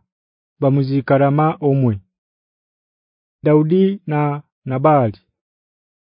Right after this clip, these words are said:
Hanyuma Daudi agya omwirungu lya Parani, akaba aliyo omuntu omuli Maoni,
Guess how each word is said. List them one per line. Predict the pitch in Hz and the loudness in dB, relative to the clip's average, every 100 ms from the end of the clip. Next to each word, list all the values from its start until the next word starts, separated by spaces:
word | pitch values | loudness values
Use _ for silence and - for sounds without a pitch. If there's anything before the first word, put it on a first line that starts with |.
| _ _ _ _ _ _ _ _ | _ _ _ _ _ _ _ _
Hanyuma | - 143 151 156 156 | -2 0 2 2 2
Daudi | 156 151 160 190 214 | 2 2 2 0 0
agya | 143 151 180 | 0 2 2
omwirungu | 170 156 151 147 147 147 | 2 2 2 0 0 0
lya | 147 139 | 2 0
Parani, | - 170 160 135 110 - _ _ _ _ _ _ _ | 0 0 0 0 -4 -8 _ _ _ _ _ _ _
akaba | 170 - 165 180 | -6 -2 -2 -2
aliyo | 170 156 180 | -2 0 2
omuntu | 190 170 156 147 185 175 | 2 0 -2 -4 -4 -2
omuli | 147 160 | -2 0
Maoni, | 151 170 185 151 135 | 0 0 0 0 -2